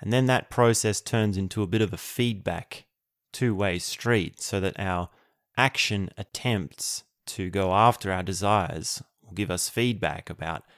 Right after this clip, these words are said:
how successful we are and how much it works or how it doesn't work or how we go about doing that. And then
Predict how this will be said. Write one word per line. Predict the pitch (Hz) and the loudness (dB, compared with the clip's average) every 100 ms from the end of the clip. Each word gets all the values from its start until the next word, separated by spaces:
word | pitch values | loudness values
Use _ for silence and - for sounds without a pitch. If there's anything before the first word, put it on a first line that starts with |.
| _ | _
how | 104 92 | -6 -6
successful | - - 123 113 - 98 | -6 -2 0 0 -2 -2
we | 95 | -2
are | 90 87 | -2 -2
and | 85 | -4
how | 85 98 | -6 -4
much | 92 - - - _ _ _ _ - | -4 -6 -8 -10 _ _ _ _ -12
it | - | -8
works | 92 104 101 92 85 | 0 2 2 0 -6
or | |
how | 87 98 | -4 -4
it | - | -2
doesn't | 107 104 71 | -2 -2 -4
work | 90 87 | -6 -6
or | |
how | 85 92 | -6 -6
we | 90 | -4
go | 90 95 | -2 -2
about | 82 85 67 | -2 -6 -6
doing | - 104 117 92 | -4 -2 0 -2
that. | - 78 - - _ _ _ _ _ - | -6 -10 -12 -18 _ _ _ _ _ -10
And | 92 92 | -6 0
then | 117 117 107 | 2 4 0